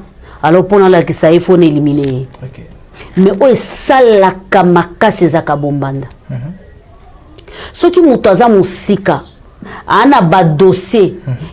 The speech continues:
Speaker 1: ya kodétruire ba réputation ya bato.
Speaker 2: Mhm.
Speaker 1: C'est que ana bato moko baza chargé.
Speaker 2: Mhm.
Speaker 1: Yango nalobi bomoni na mokili oyo. Tozaka na bato bazaka chargé, surtout na temps oyo toza.
Speaker 2: Mhm.
Speaker 1: Yango nga nakomi komituna,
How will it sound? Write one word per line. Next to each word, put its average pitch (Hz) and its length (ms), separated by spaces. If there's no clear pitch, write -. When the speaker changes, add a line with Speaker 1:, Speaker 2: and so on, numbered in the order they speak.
Speaker 1:
ya 185 80
kodétruire 190 880
ba 190 120
réputation 170 680
ya 165 160
bato. 135 420
Speaker 2:
Mhm. 120 80
Speaker 1:
C'est - 360
que 220 80
ana 240 260
bato 175 340
moko 220 280
baza 185 280
chargé. 143 720
Speaker 2:
Mhm. 143 260
Speaker 1:
Yango 214 200
nalobi 208 340
bomoni 196 340
na 202 80
mokili 165 340
oyo. 147 160
Tozaka 185 340
na 185 100
bato 175 340
bazaka 185 380
chargé, 170 640
surtout - 260
na 247 140
temps 247 200
oyo 226 120
toza. 165 420
Speaker 2:
Mhm. 131 100
Speaker 1:
Yango 403 180
nga 277 120
nakomi 226 300
komituna, 185 640